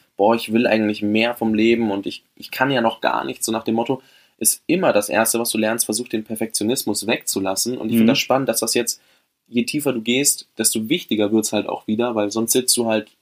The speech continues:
Speaker 1: drei Jahre an einem Funnel, der am Ende nicht funktioniert, nur weil
Speaker 2: Richtig,
Speaker 1: du dachtest,
Speaker 2: ja.
Speaker 1: er wäre perfekt. Das ist,
Speaker 2: Ja.
Speaker 1: glaub ich, auch sehr, sehr spannend.
Speaker 2: Ja. Ja, genau. Dann kommen wir zum nächsten Tipp. Im Endeffekt eine Sache, die auch wichtig ist, du sollst den Leuten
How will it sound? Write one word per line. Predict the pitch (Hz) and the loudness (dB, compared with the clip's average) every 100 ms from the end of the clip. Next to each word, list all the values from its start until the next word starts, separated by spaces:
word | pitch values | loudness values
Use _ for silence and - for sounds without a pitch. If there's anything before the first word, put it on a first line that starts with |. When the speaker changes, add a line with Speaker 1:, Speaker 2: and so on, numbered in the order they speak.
| 110 - | -16 -4
Speaker 1:
drei | 110 117 | 0 2
Jahre | 117 113 | 2 2
an | 107 | 0
einem | 107 | 0
Funnel, | 117 120 107 | 0 0 0
der | 101 | -2
am | 104 | -2
Ende | 110 104 | -2 -2
nicht | 107 | -2
funktioniert, | 107 107 113 113 107 | -4 -2 -2 -2 -2
nur | 104 | -2
weil | 101 | 0
Speaker 2:
Richtig, | 95 104 - | 2 4 2
Speaker 1:
du | - | 2
dachtest, | 92 87 | 2 2
Speaker 2:
ja. | 98 | -2
Speaker 1:
er | |
wäre | 98 98 | -4 -6
perfekt. | - - 95 - - _ _ _ - | -10 -6 -6 -6 -20 _ _ _ -8
Das | 101 | -4
ist, | 104 | 0
Speaker 2:
Ja. | 98 | 2
Speaker 1:
glaub | - | 2
ich, | - | 2
auch | 92 | 0
sehr, | 98 101 | 0 -4
sehr | 98 98 | -4 -6
spannend. | - 98 101 - _ _ - | -4 -6 -8 -18 _ _ 0
Speaker 2:
Ja. | 95 92 - _ _ _ _ _ _ _ _ _ | 2 0 -4 _ _ _ _ _ _ _ _ _
Ja, | 117 147 107 - | 2 2 0 -2
genau. | 113 113 87 | 0 2 0
Dann | 90 | -4
kommen | 120 | 0
wir | 120 110 | 0 -2
zum | - 101 | -4 -2
nächsten | 110 135 - 123 | -2 -2 -8 -2
Tipp. | 170 165 - | -2 -2 -2
Im | 101 | 0
Endeffekt | 117 117 117 113 - _ _ _ _ _ | 0 0 -2 -2 -12 _ _ _ _ _
eine | 120 151 | 2 4
Sache, | 131 139 | 2 2
die | 120 | 2
auch | 117 - | 0 0
wichtig | 139 - - | -6 -6 2
ist, | 127 135 - _ _ _ | 2 2 -4 _ _ _
du | 104 | 2
sollst | 113 143 - 110 | 2 2 0 -2
den | |
Leuten | 98 95 113 - 180 | 2 4 4 0 -4